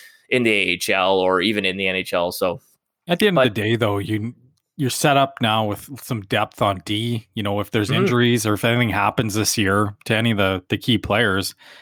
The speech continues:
Speaker 2: you know, you have an offensive defenseman that can step in and, you know, feed pucks up to the forwards and, um, put a pretty nasty shot on net as well.
Speaker 1: Oh, yeah, yeah, absolutely. He's got a great shot. But I, I do,
Speaker 2: Bush bomb.
Speaker 1: I,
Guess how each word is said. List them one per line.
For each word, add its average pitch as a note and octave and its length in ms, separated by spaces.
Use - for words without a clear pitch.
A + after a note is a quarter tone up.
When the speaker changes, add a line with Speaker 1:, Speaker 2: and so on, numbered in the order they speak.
Speaker 2:
you A2+ 80
know, G2+ 200
you G#2 200
have A#2+ 160
an A2+ 80
offensive A2+ 400
defenseman G#2 520
that G2+ 160
can G2 160
step - 380
in G#2+ 140
and, G#2 340
you G#2+ 60
know, G2+ 100
feed A2 320
pucks G#2+ 260
up G#2 140
to A2 80
the F#2+ 80
forwards A2 480
and, G2 220
um, G#2 400
put C3 180
a A#2 100
pretty B2+ 260
nasty A#2 380
shot A2 280
on F#2 140
net F2 180
as F2+ 140
well. G#2 260
Speaker 1:
Oh, D#3+ 140
yeah, A#2+ 180
yeah, A2 240
absolutely. A2+ 280
He's G2 80
got G2+ 120
a F#2+ 40
great G2 240
shot. G2 360
But C3+ 160
I, G#3+ 60
I G#3+ 80
do, - 0
Speaker 2:
Bush - 160
bomb. D#3 420
Speaker 1:
I, D#3 160